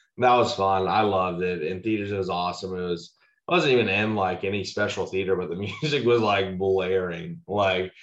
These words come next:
and, like, our, just throughout the whole movie, everything was, like, blaring. But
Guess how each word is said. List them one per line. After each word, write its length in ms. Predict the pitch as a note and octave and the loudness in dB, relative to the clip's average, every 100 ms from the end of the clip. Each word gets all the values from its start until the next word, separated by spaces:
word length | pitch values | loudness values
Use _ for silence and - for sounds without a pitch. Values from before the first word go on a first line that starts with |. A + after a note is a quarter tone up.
| - - _ | -20 -20 _
and, 220 | - G#2+ | -2 0
like, 280 | G#2+ G2 F#2+ | 2 2 2
our, 600 | F#2 F#2+ G2 F#2+ F#2 F#2+ | 2 2 2 0 0 -4
just 280 | G2 B2+ B2 | 2 2 4
throughout 240 | C3 A2 F#2+ | 4 4 2
the 60 | |
whole 240 | F2 G2+ F#2 | 0 -2 -2
movie, 300 | F2+ F2 F2 | -6 -8 -6
everything 400 | G2 F#2+ G#2 G2+ | -4 -4 -4 -4
was, 140 | F#2 | -4
like, 340 | F2+ F2 F2 | -4 -6 -6
blaring. 540 | F2 F2+ F2+ F2 F2 F2 | -6 -4 -4 -6 -6 -4
But 300 | F2+ F2 | -2 -2